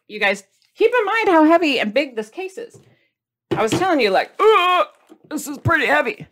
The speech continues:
And it's a lot of space in your closet, depending on where you live, your apartment, your house, your garage. It's pretty big, and it takes up a lot of room in your fridge,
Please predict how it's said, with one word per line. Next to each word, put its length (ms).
And 340
it's 180
a 80
lot 360
of 280
space 480
in 180
your 320
closet, 560
depending 300
on 40
where 100
you 100
live, 260
your 100
apartment, 420
your 100
house, 280
your 120
garage. 340
It's 100
pretty 200
big, 340
and 120
it 100
takes 220
up 100
a 20
lot 140
of 80
room 200
in 40
your 80
fridge, 420